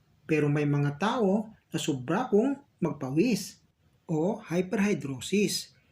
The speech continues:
na kung saan ito ay isang medikal na kondisyon na ang isang tao ay mayroong overactive sweat glands na pinapawisan kahit malamig ang panahon. Samantala, ang ibang dahilan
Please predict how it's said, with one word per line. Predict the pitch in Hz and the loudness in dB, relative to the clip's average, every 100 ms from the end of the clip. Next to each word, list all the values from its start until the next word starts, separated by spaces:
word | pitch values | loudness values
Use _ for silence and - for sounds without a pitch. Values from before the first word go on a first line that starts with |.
| _ _ | _ _
na | 147 | -8
kung | 143 143 | -4 -6
saan | 139 381 202 202 233 - - | -4 0 2 4 2 -2 -18
ito | - 170 | -8 -4
ay | 160 | -4
isang | 156 151 | -4 -4
medikal | 147 143 147 240 | -4 -4 -2 -2
na | 247 | 0
kondisyon | 214 156 139 - 175 214 143 131 - _ _ 165 | 0 0 0 0 0 2 0 -4 -14 _ _ -4
na | 147 | -4
ang | 156 | -4
isang | 143 147 147 | -6 -6 -4
tao | - 254 202 | -2 0 0
ay | 175 160 165 196 - _ | -2 0 0 -2 -6 _
mayroong | 160 151 147 151 180 | -2 0 -2 -2 0
overactive | 208 233 233 185 - 175 156 | 2 2 0 -4 0 2 2
sweat | - - 143 - | 0 -6 -6 -4
glands | 160 156 208 160 135 - - _ _ _ _ | -2 0 2 0 -2 -10 -20 _ _ _ _
na | 147 143 | -6 -2
pinapawisan | 147 143 139 143 190 269 - 170 190 220 - - _ | 0 0 0 0 2 2 2 2 2 2 -2 -20 _
kahit | - 143 165 - | -2 0 0 0
malamig | 214 151 170 247 196 | 2 2 2 2 0
ang | 190 254 - | 0 0 -4
panahon. | - 185 123 127 185 196 127 - _ _ _ | -4 -2 -2 0 2 2 0 -6 _ _ _
Samantala, | - 294 311 285 147 143 151 190 147 - - | -4 0 0 0 -2 0 0 0 -4 -10 -8
ang | 165 185 | -2 0
ibang | 143 190 277 | 0 0 2
dahilan | 269 254 170 165 220 | 2 4 4 4 2